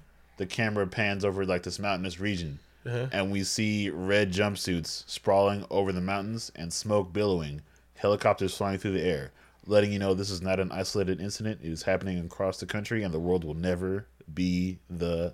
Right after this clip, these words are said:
Speaker 1: same.
Speaker 2: And guess what? <coughs> We're not gonna explain any of this shit.
Speaker 1: Yeah, it's, it's just over.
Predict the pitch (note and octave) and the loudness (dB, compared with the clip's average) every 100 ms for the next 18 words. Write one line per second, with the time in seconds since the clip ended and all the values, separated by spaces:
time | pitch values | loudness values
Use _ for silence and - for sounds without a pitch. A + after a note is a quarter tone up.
0 | - - E2 D#2+ D2+ D2+ - _ _ _ | -8 -12 -6 -6 -6 -10 -18 _ _ _
1 | _ - - - - - - - - - | _ -20 -20 -20 -20 -20 -20 -20 -20 -20
2 | - - _ C#3+ C#3 C3+ D#3+ E3+ F3 D3 | -20 -20 _ 8 8 10 8 10 10 10
3 | - - - - - - - - - B3 | 8 -6 -20 -20 0 4 4 2 -4 0
4 | D3 C#3+ C3 - C#3+ D3 D#3 D3 B2 - | 6 6 6 4 6 8 8 6 6 2
5 | A2 - - - - - B2 F2+ G#2 A2+ | 0 -4 -14 -20 -20 2 6 6 4 4
6 | B2+ - E2+ - C2+ C#2+ | 4 4 -2 -4 -8 -12